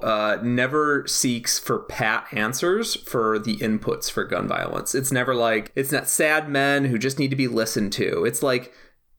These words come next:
a bunch of different people from a bunch of different backgrounds all filtered through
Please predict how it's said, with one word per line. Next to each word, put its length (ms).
a 100
bunch 440
of 180
different 420
people 640
from 220
a 80
bunch 320
of 120
different 340
backgrounds 880
all 260
filtered 680
through 680